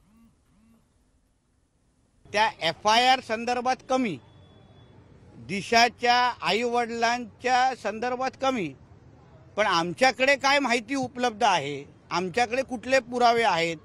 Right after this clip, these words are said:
आणि ते आम्ही मुंबई पोलिसांकडे द्यावेत, ह्यासाठी तो कार्यक्रम जास्त होता.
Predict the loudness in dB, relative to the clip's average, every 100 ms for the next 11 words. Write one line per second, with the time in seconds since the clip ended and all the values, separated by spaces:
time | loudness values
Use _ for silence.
0 | -20 -20 -6 -6 0 2 4 4 0 -6
1 | -6 -2 -2 -2 -6 -8 -4 -2 -2 -4
2 | 0 0 0 -4 -20 -20 -20 -20 -18 -4
3 | 6 8 8 4 0 _ -20 -20 -20 _
4 | -8 2 4 4 0 0 -6 0 0 0
5 | 0 0 2 0 0 -4 -4 -10